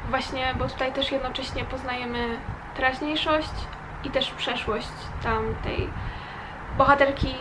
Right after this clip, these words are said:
i to, co skłoniło ją do tego, żeby takiego kroku się podjąć. I też dość ważny temat ta książka porusza, jakim jest depresja poporodowa. Okej, jeszcze takie tutaj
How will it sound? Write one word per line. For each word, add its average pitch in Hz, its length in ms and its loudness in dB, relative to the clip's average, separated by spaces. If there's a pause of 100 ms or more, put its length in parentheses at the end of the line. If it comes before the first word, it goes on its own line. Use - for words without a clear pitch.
(160)
i 247 80 -4
to, 254 360 4
co 247 420 2 (140)
skłoniło 262 600 0
ją 233 260 0
do 240 80 -4
tego, 240 340 -4
żeby 233 540 -2
takiego 240 360 -2
kroku 247 380 -4
się - 160 -4
podjąć. 285 600 0 (680)
I 233 460 -4 (1800)
też - 260 -2
dość 277 140 -4
ważny 320 360 4
temat 240 260 6 (600)
ta 262 80 0
książka - 300 -2
porusza, 349 320 6
jakim 285 320 4
jest 254 340 -4 (360)
depresja 240 640 -2 (100)
poporodowa. - 520 -4 (480)
Okej, 269 280 2
jeszcze 277 260 2
takie 269 300 0
tutaj 262 320 -2